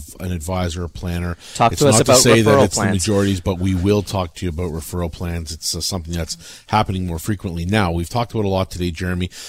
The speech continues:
Speaker 1: We didn't quite get to a couple of points we wanted to discuss, but I will let people know, if you go to our website and you ask for more information on the depository accounts, which is just a straight up storage account,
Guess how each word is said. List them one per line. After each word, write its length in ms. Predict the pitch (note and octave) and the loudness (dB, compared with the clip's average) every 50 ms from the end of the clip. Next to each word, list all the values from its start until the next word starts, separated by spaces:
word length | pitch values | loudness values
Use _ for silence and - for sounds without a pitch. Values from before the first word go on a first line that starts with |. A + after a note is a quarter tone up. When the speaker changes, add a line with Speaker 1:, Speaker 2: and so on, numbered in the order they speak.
| - - - | -16 -8 -2
Speaker 1:
We 120 | G2 G#2+ | 2 4
didn't 240 | G#2+ B2 B2+ C#3+ - | 4 4 4 2 -2
quite 320 | - - B2+ A2+ G#2 F2+ | 0 2 2 2 2 2
get 340 | - G#2+ G#2+ G#2 - - - _ | 0 0 0 0 0 -4 -12 _
to 160 | - - G#2+ F#2+ | -6 -4 -4 -4
a 40 | |
couple 300 | F2 - G2+ F2 - G2 | -2 -2 -4 -4 -2 -4
of 80 | F2+ D#2+ | -6 -6
points 340 | - - G2 F#2+ F2+ - - | -4 -4 -4 -4 -4 -6 -6
we 100 | F2+ F2+ | -4 -4
wanted 280 | F2+ F2+ F2+ F2+ D#2+ | -2 -2 -2 -4 -4
to 80 | D#2 E2+ | -6 -8
discuss, 440 | D2+ D#2+ - - - G2 F2 - - | -8 -6 -6 -4 -2 -2 -2 -2 -4
but 340 | - - - D3 C#3+ A#2 - | -6 0 2 4 4 4 2
I 60 | G#2+ G#2+ | 0 0
will 160 | G2+ G#2+ B2+ | 2 4 4
let 180 | C#3+ D3+ - | 4 4 4
people 280 | - C3 B2+ - B2+ A#2 | 2 -2 -2 0 0 0
know, 320 | A2 A2 G2 F2 D#2+ D2 - - - - - - - - _ _ _ _ _ - | 2 2 2 0 0 -4 -8 -16 -20 -20 -20 -20 -20 -20 _ _ _ _ _ 2
if 200 | A#2+ B2+ B2 - | 2 4 4 4
you 80 | C3 A2+ | 2 4
go 100 | C3+ D#3 | 4 6
to 60 | E3+ | 6
our 80 | E3+ | 6
website 400 | D3 A#2+ B2 A2+ - A#2+ A#2 A#2 | 6 6 4 4 4 2 2 2
and 80 | D#2+ G2 | 0 -2
you 100 | G2 G2 | 0 2
ask 260 | G2+ G#2+ G#2+ - - | 2 2 0 -2 -4
for 80 | - G2 | -6 -4
more 200 | F#2+ F#2+ F#2+ G2 | -2 -2 -2 -2
information 500 | F#2+ - - F#2 F#2 F#2 F2+ - - F#2 | -2 -4 -4 -2 -2 -2 -2 -2 -4 -6
on 120 | F2 F2+ | -4 -4
the 80 | F2+ E2 | -6 -6
depository 720 | - G2+ - - F#3 A3 A#3 A3 - - B2+ G2 F#2 F2+ | -6 -6 -4 0 2 2 2 2 0 0 0 0 0 0
accounts, 380 | E2 - - E2 D#2+ D#2+ - | -2 -4 -4 -6 -6 -6 -6
which 160 | - B2 - - | -8 -8 -6 -4
is 120 | D#3+ D3+ | -4 -2
just 180 | F3+ F#3+ - - | -2 -2 -2 -2
a 40 | |
straight 320 | - - - D3+ D3+ D3+ D3 | -4 -4 -2 0 0 0 0
up 100 | D3 - | 0 -2
storage 460 | - - - A2+ A2+ A#2 A#2 A2 G#2+ | -2 -4 -2 0 0 0 0 -2 -4
account, 440 | G#2+ - - G2+ F2+ F#2 F#2+ F#2 | -10 -6 -4 -2 -2 -2 -4 -4